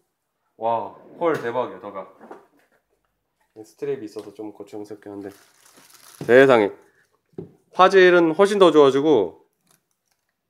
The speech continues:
십 년 만에 니콘이 이렇게 발전했습니다. 아, 이거 뭐, 크기가 완전히 엄청 줄어들고, 무게도, 물론 이제 렌즈가 달려있긴 하지만, 완전, 하, 이거 완전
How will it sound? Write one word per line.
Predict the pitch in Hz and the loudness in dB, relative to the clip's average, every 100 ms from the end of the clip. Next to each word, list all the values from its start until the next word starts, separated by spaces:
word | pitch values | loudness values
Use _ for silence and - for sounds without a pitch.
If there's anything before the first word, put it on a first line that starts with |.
| _ _ _ _ _ _ _ _ _ _ | _ _ _ _ _ _ _ _ _ _
십 | - | -4
년 | 220 208 | 4 6
만에 | 170 135 120 | 6 4 2
니콘이 | 117 - 123 104 | -2 -4 -2 -2
이렇게 | 104 - 95 85 _ _ _ _ _ _ _ | -6 -4 -4 -6 _ _ _ _ _ _ _
발전했습니다. | - 104 110 98 - 92 85 85 _ _ _ _ | -14 -8 -6 -6 -8 -14 -14 _ _ _ _ _
아, | 90 90 87 85 85 _ | -14 -14 -16 -18 _ _
이거 | 104 107 | -12 -6
뭐, | 98 92 _ _ _ _ _ | -6 -8 _ _ _ _ _
크기가 | - _ 156 127 | -20 _ -6 -4
완전히 | 98 98 98 113 _ _ _ _ _ _ _ _ _ | -4 -6 -8 -10 _ _ _ _ _ _ _ _ _
엄청 | 104 104 113 | -16 -12 -10
줄어들고, | 101 98 95 95 139 143 _ _ _ _ _ | -8 -8 -10 -10 -12 -12 _ _ _ _ _
무게도, | 104 104 95 127 131 _ | -8 -6 -4 -6 -12 _
물론 | _ 127 143 | _ 0 2
이제 | 123 107 | 2 2
렌즈가 | 107 107 98 | 0 0 -2
달려있긴 | 98 98 101 | -4 -4 -8
하지만, | 92 90 | -8 -12
완전, | - 117 120 98 - | -10 -4 -4 -4 -10
하, | _ - - | _ -20 -20
이거 | 107 | -14
완전 | 95 98 92 | -12 -10 -12